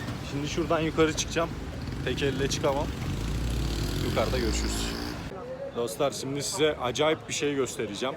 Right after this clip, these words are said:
Bak. Bu yukarıda Western Union var. Burada oturan üç kişi var ya.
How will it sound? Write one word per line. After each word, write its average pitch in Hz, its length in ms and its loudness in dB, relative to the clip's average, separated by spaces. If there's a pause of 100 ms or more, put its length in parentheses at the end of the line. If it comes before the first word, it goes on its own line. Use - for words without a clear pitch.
(100)
Bak. 101 120 -2 (1500)
Bu 135 40 4
yukarıda 151 800 8
Western 151 520 4
Union 170 320 6
var. 180 200 6
Burada 156 180 4
oturan 170 360 6
üç 175 140 2
kişi 196 240 2
var 233 140 10
ya. 117 220 4